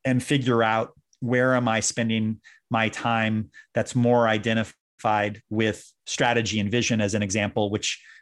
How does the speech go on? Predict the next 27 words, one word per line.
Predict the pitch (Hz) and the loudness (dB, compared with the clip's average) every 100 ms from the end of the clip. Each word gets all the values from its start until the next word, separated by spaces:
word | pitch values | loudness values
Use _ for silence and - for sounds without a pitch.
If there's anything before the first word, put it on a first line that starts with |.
| _ - | _ -14
i-, | 139 | -12
in | 147 117 110 | -6 -2 0
the, | 101 104 | -2 -4
the | - 113 | -6 -2
way | 113 110 | 0 0
that | 104 | 2
I | 110 | 0
laid | 110 107 | 0 0
out | 107 101 | 0 -2
the | - | -6
framework | - 110 107 104 - | -6 -2 0 -2 -2
just | 110 - | -6 -2
now | 107 104 | 0 0
would | 101 | -2
be | 98 107 | -2 -2
in | 101 | -2
the | 107 | -4
upper | 120 - 101 | -6 -4 -2
left-hand | 107 127 - 110 104 | 0 -2 -2 -4 -4
quadrant. | - 113 104 101 107 107 - | -2 0 0 -2 -4 -4 -2
That | 110 | 0
is | 107 95 - - - - _ - | 0 -2 -8 -20 -20 -20 _ -12
the | 113 113 107 107 120 | -2 0 2 0 -2
work | 123 120 - | 0 0 0
that's | 117 - - - _ _ _ - | -4 -4 -10 -14 _ _ _ -12
highly | - 131 143 147 127 | -4 0 2 4 2
important, | 110 - 135 127 117 104 | 2 -2 -2 -2 -2 -4